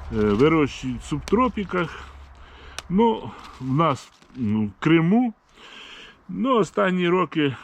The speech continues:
ду-, як, е, у нас тут потепліло, то можна вирощувати от на півдні Одеської області, Херсонської, Запорізької. От. Якщо куст молодий, е, висаджений,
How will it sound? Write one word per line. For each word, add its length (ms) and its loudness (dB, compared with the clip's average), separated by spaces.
ду-, 600 -2
як, 380 -2
е, 240 2
у 100 -2
нас 260 2
тут 320 -6
потепліло, 720 0
то 640 4
можна 380 0
вирощувати 720 2
от 260 0
на 100 0
півдні 460 2
Одеської 560 0
області, 600 0
Херсонської, 920 -2
Запорізької. 920 -2
От. 340 2
Якщо 380 0
куст 400 -2
молодий, 560 2
е, 260 4
висаджений, 920 0